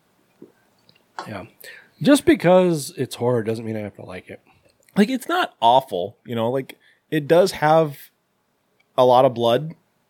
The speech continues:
Speaker 1: Mm-hmm.
Speaker 2: and it's got, you know, a fair amount of kills, but it's, it just doesn't really suck me, you in at any point.
Speaker 1: Yeah, I mean, I
Speaker 2: Like I said, the most emotional part is when the, the deaf kids are all talking about their favorite memories of Sasha.
Speaker 1: Yeah.
Speaker 2: Like,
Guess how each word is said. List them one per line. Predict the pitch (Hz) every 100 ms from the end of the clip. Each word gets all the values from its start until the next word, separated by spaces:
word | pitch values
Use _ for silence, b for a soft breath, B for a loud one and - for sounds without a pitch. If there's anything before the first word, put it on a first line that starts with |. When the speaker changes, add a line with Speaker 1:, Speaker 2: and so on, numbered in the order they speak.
| _ _ -
Speaker 1:
Mm-hmm. | 110
Speaker 2:
and | 120
it's | 113 -
got, | 117 120
you | 127
know, | 120 127
a | 135
fair | - 127 139
amount | 135 113
of | 110
kills, | - 107 107 147 - - _ _ _ _ _ _ -
but | 143
it's, | 147 - - - -
it |
just | 143 160
doesn't | 185 208 202
really | 165 156
suck | 120 - 135 -
me, | 113
you | 104 107
in | 117 117
at | 98
any | 98 101
point. | - 101 101 - _ _ -
Speaker 1:
Yeah, | 143 123 104
I | 107
mean, | 185 240
I | 220
Speaker 2:
Like | 220
I | 208
said, | 214
the |
most | 190 208
emotional | 196 143 151 170 127
part | 123 135
is | 107
when | 107
the, | 104 104 -
the | 110
deaf | 101 107 -
kids | 104
are | 101
all | -
talking | 104 190 -
about | 196 - _
their | - 107 101 101 -
favorite | - 120 110
memories | 107 101 101 92
of |
Sasha. | - 101 101 98 95 -
Speaker 1:
Yeah. | 117 107 95 -
Speaker 2:
Like, | -